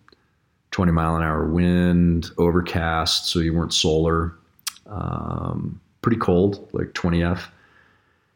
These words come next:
And we just went through an incumbent jacket,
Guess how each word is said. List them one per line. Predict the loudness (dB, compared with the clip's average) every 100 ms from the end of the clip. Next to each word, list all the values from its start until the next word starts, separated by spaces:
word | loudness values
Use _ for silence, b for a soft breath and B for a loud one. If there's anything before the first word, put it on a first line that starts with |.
| b _ _ _ -2
And | 2
we | 4
just | 4 0 -4 -20 _ _ _ _ -2
went | 0 0 -2
through | 0 4 4 6 6 4 2 2
an | 0
incumbent | 0 0 2 4 2
jacket, | 0 0 0 2 0 0